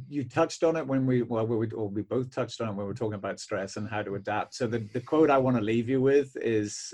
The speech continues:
um, from Charles Darwin. And his quote was, "It's not the strongest of the species that survives, nor the most intelligent that survives. It's the one that is most adaptable to change." Because that, in, in, in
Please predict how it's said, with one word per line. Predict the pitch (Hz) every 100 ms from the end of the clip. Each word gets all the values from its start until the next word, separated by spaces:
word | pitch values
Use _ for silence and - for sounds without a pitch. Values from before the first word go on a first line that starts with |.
| -
um, | 104 107 101 95
from | 101
Charles | 98 107 95
Darwin. | 98 101 104 120 131 127 - - -
And | 113 117 117 117 117 113 104 -
his | 117 139 123
quote | - 135 120 110
was, | 110 107 107 107
"It's | 107 -
not | 139 117
the | 107
strongest | - 143 151 139 135
of | 120
the | 113
species | - 131 127 127 113
that | 107
survives, | - 117 113 120 123 123 117 -
nor | 127 131 120
the | 120
most | 113 110 110
intelligent | 107 110 135 147 123 107
that | 104 -
survives. | 110 107 107 107 104
It's | 107 -
the | 120
one | 113 110
that | 107 107
is | 98
most | 123 120 110
adaptable | 107 104 95 - 104 104
to | -
change." | - 120 101 95 - - _ _ _ _ _ _ -
Because | 123 127 110
that, | 135 139 147
in, | 127
in, | 123 131 123 127
in | 127